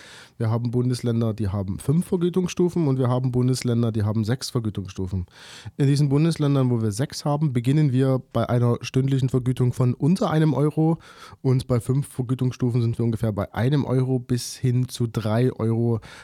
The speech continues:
ähm, im Peak. Diese drei Euro im Peak sind aber sehr unwahrscheinlich, dass Gefangene die verdienen, denn, ähm, dort braucht es ein Studium und, und, und, damit man dort reinkommt eigentlich in diese Bezüge.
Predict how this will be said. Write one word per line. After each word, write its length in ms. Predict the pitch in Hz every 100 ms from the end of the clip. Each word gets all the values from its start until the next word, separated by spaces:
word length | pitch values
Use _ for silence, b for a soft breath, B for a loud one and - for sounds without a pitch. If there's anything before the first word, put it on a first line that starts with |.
| B
ähm, 320 | 117 117 117 -
im 160 | - 127
Peak. 460 | - 139 120 - -
Diese 260 | 131 127
drei 220 | 127 123 127
Euro 300 | 135 139 139
im 100 | 127
Peak 300 | - 160 -
sind 360 | 135 131 - -
aber 360 | 117 117 117
sehr 380 | 113 123 123 123 120 -
unwahrscheinlich, 640 | 156 147 139 - 120 120 120
dass 180 | 120 -
Gefangene 200 | - 123 123 123 117
die 140 | 120
verdienen, 520 | 117 113 131 156 160
denn, 280 | 143 123 131 - B B B -
ähm, 380 | 123 120 123 - -
dort 220 | 123 -
braucht 360 | - 120 -
es 180 | 123 110
ein 300 | - 110 113
Studium 600 | - 143 151 147 135 131 123
und, 260 | 139 143
und, 240 | 131 127 123
und, 340 | 131 135 -
damit 220 | 120 123
man 140 | 123 117
dort 200 | 110 -
reinkommt 440 | 107 120 113 107
eigentlich 280 | 98 107 104
in 60 |
diese 180 | 107 107
Bezüge. 440 | 104 - 120 110